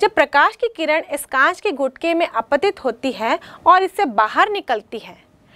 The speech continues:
तो उसके दिशा में कोई परिवर्तन नहीं होता। मतलब, जो अपतित किरण है और निर्गत किरण, इनके दिशा एक ही होती है, ये दोनों एक दूसरे के समांतर होते हैं, बस ये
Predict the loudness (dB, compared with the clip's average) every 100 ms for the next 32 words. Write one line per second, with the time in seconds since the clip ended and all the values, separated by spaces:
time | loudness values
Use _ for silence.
0 | -20 -20 _ 4 6 4 0 -4 0 2
1 | 4 4 0 0 0 4 4 4 2 0
2 | 2 2 2 0 0 -2 -4 -6 -12 -12
3 | -16 _ _ _ -20 -4 2 4 4 4
4 | 4 0 -4 -6 -4 -2 -2 -2 -2 -2
5 | 2 2 2 0 2 0 0 -4 -6 -10
6 | _ _ _ 0 2 2 2 2 2 2
7 | 2 0 2 2 2 0 -2 -2 -10 _
8 | _ 2 4 6 6 4 0 0 -4 -2
9 | -2 0 2 4 4 4 0 -2 -4 -8
10 | -12 -12 -20 _ -20 -20 0 4 4 2
11 | -12 -6 2 6 6